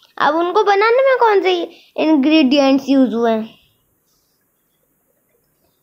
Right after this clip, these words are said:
By discussing with your friend, अपने फ्रेंड से डिस्कस करके। And elder at home, अपने बड़ों से डिस्कस करके।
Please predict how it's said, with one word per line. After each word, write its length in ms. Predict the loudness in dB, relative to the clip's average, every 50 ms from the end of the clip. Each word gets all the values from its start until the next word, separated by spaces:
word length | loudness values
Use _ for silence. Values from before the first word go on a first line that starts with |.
| _ _ _ _ _ _ _ _ _ _ _ -20 -20 _ _ _ _ 0
By 440 | 2 2 4 4 2 2 2 0 -2 -2 -2 -2
discussing 680 | 0 0 0 -2 -2 -2 -2 -2 0 2 2 2 2
with 200 | 2 2 2 2 2
your 200 | 2 2 0 0 -2
friend, 340 | -2 -2 0 0 0 -2 -4 -8 -12 _ _ _ _ _ _ _ -8
अपने 340 | -6 -2 0 0 2 0 0
फ्रेंड 400 | -2 -2 -2 0 0 0 -2 -2
से 140 | -2 -4
डिस्कस 460 | -4 -2 -4 -8 -8 -6 -4 -4 -4 -4
करके। 560 | -4 -8 -8 -6 -4 -4 -4 -2 0 0 0
And 100 | 0 -2 -4 -8 -20 _ _ _ _ _ -4
elder 520 | 0 0 0 2 2 0 0 0 0 0 0
at 140 | 0 0 2
home, 380 | 2 2 2 0 -2 -2 -6
अपने 420 | -8 -6 -4 -4 -2 -2 -2 -6 -8 -16 _ _ _ _ _ _ -4
बड़ों 260 | -2 0 0 0 0 0
से 140 | -2 -2
डिस्कस 500 | -2 -2 -2 -4 -4 -4 -4 -4 -4 -4
करके। 520 | -4 -8 -8 -8 -8 -10 -10 -10 -10 -14